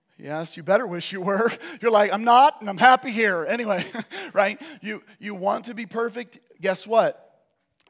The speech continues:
Jesus is at work, but there's a reason Jesus is at work. Because he said, "It is finished," on the cross two thousand years ago. And he ascended to the right hand of God,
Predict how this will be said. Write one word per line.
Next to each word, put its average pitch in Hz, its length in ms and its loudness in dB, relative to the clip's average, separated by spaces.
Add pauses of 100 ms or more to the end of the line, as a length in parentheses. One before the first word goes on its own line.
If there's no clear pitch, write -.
Jesus 196 480 -12
is 202 160 -14
at 202 100 -16
work, 185 480 -8 (260)
but 165 120 -16
there's 185 200 -8
a 170 40 -16
reason 208 400 -12
Jesus 139 400 -16
is 123 140 -20
at 127 80 -20
work. 62 280 -20 (1300)
Because 160 320 -10
he 175 80 -14
said, 190 300 -6
"It 180 100 -10
is 156 160 -16
finished," 190 500 -14
on 143 120 -12
the 135 80 -18
cross 143 500 -10
two 139 140 -20
thousand 131 400 -18
years 147 260 -20
ago. 117 300 -20 (760)
And 143 140 -14
he 143 80 -16
ascended 190 460 -14
to 202 80 -20
the 180 80 -18
right 185 260 -6
hand 185 300 -10
of 143 80 -20
God, 127 560 -8